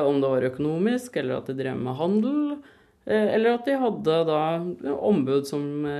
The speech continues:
lensmannsstillinger, eller, eh, at de var, eh, etter hvert i hvert fall, at de var lærere og hadde da en større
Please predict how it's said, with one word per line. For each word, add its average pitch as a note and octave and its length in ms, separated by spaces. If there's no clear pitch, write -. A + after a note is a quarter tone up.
lensmannsstillinger, B2+ 880
eller, D3+ 480
eh, F3 640
at F3+ 160
de - 20
var, C#3+ 260
eh, D3 520
etter - 180
hvert D#3+ 220
i G#3 60
hvert G3 180
fall, A3 220
at F#3 100
de E3+ 80
var D3+ 240
lærere C3 540
og D3 260
hadde B2+ 180
da A#2+ 200
en B2+ 220
større A#2+ 800